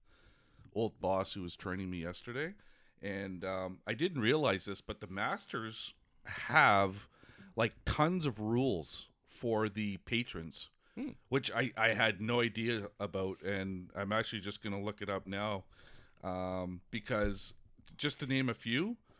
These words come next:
Speaker 1: um, you can't bring a cell phone in, so your cell phone is going to be left behind. It's, it's almost like, I don't know, going to jail or something like that. <laughs>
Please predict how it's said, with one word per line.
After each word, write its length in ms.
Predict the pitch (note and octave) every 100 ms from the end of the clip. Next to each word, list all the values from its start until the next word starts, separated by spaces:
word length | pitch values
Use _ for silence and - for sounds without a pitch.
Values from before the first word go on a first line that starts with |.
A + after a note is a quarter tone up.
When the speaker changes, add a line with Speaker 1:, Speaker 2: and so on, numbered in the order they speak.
| - - _ - G#2
Speaker 1:
um, 560 | G#2 G#2 G#2 G2+ G2 -
you 120 | G#2+
can't 340 | - C3 B2
bring 180 | B2+ A#2
a 60 | A2
cell 240 | A2 A2+
phone 240 | - G#2+
in, 160 | G#2 C3+
so 160 | - G#2
your 160 | G2+
cell 300 | - A#2+ A2+
phone 360 | - A#2+ A2+ A#2
is 160 | G2+ G2
going 180 | A#2 G#2+
to 80 |
be 140 | G#2 F#2+
left 560 | F#2 F#2+ C#3 - - - _ _ _ - - -
behind. 500 | G2 G2 G#2 E3 F3 D#3 A#2
It's, 140 | G2+ - _ _ -
it's 300 | G2+ - -
almost 400 | G2+ A2 G#2 -
like, 140 | F#3 - _ _ F#2+
I 40 |
don't 140 | A2
know, 180 | E2 G#2 -
going 240 | G2+ A2
to 100 | G#2
jail 340 | E2+ F2+ F2+ B2+
or 180 | C3
something 340 | B2+ B2+ B2+ B2+
like 180 | B2 -
that. 220 | A#2 D#3
<laughs> 40 | -